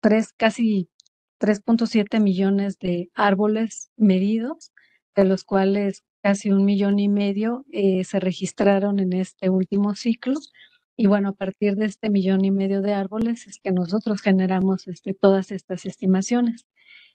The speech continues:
Podemos ver que alrededor del noventa por ciento de estos árboles están vivos y solo el dieciocho por ciento de ellos presenta algún tipo. Vamos a ver más adelante, este, dónde pueden encontrar esta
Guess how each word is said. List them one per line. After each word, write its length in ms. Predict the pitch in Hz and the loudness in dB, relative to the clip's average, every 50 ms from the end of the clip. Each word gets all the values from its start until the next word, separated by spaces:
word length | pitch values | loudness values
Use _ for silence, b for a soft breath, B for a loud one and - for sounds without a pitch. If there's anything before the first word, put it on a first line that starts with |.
| b _ _ _ | b _ _ _
Podemos 420 | 220 208 214 214 214 226 226 - | 2 2 2 2 0 -2 -4 -4
ver 200 | 233 220 214 202 | -6 -6 -8 -8
que 520 | - - 208 196 190 185 180 175 170 170 185 - | -6 -4 -2 0 0 0 0 -2 -4 -8 -10 -6
alrededor 720 | - 208 190 190 185 190 196 190 185 185 180 170 196 196 190 | -2 0 2 2 2 2 2 2 2 0 -2 -2 -2 -2 -2
del 180 | 196 202 202 | -2 0 0
noventa 400 | 190 185 180 180 190 196 - 214 | 0 0 0 -2 -2 -4 -4 -6
por 220 | - - 202 185 - | -8 -8 -8 -6 -2
ciento 340 | - 202 190 - - 208 202 | 0 0 0 0 0 -2 0
de 80 | 196 | 0
estos 540 | 196 196 - - 196 190 - - - - - _ _ _ | -2 -2 -4 -4 -6 -4 -6 -8 -14 -18 -20 _ _ _
árboles 640 | - 208 202 202 196 208 208 214 226 262 262 - - _ _ - - - - | 0 2 2 2 2 0 0 0 -2 -4 -6 -8 -14 _ _ -20 -20 -14 -4
están 420 | - - 202 196 - 214 196 196 196 | -2 0 0 0 2 2 2 4 2
vivos 480 | 190 202 208 202 240 285 320 - - b b b b b b b b _ _ _ - | 2 0 -2 -2 -4 -4 -6 -8 -16 b b b b b b b b _ _ _ 0
y 300 | 240 220 220 220 226 226 | 2 2 4 2 0 -2
solo 520 | - - 233 220 220 220 220 226 233 233 | -4 -6 -4 -2 0 0 0 0 -2 -4
el 160 | - - 196 180 | -4 -6 -4 -2
dieciocho 480 | 196 196 190 - 208 196 - - 202 | 0 -2 -2 -2 -4 -4 -4 -6 -8
por 140 | - - 196 | -6 -6 -4
ciento 360 | - - 208 196 196 - 202 | 0 2 2 2 2 2 2
de 160 | 196 202 196 | 2 2 2
ellos 220 | 190 190 208 220 - | 0 0 -4 -6 -8
presenta 500 | - 185 190 175 185 190 180 175 - 190 | -6 -6 -4 -2 0 -2 0 0 0 0
algún 320 | 180 175 165 180 185 180 | 0 2 2 2 0 2
tipo. 240 | - 233 233 - - - _ _ | 0 -2 -4 -4 -8 -20 _ _
Vamos 340 | 220 226 226 240 247 233 247 | 0 0 2 2 0 -2 -4
a 40 | |
ver 140 | 220 214 214 | -4 -2 -2
más 240 | 202 208 202 208 - | -2 -2 -4 -6 -6
adelante, 720 | 220 214 208 202 196 196 202 202 196 - 214 214 214 233 _ | -4 -2 0 2 2 2 2 0 -2 -4 -4 -6 -6 -8 _
este, 340 | - 208 196 - - - 196 | -6 -4 -4 -2 0 2 2
dónde 260 | 185 196 202 202 202 | 4 4 2 2 0
pueden 400 | 202 - 208 202 202 208 202 196 | -2 -2 -2 -2 0 0 0 0
encontrar 560 | 190 180 170 - 185 175 170 190 190 190 190 | -2 -2 -4 -6 -8 -6 -2 0 0 2 2
esta 380 | 196 196 196 - - 240 254 247 | 0 -2 -2 -6 -6 -8 -8 -8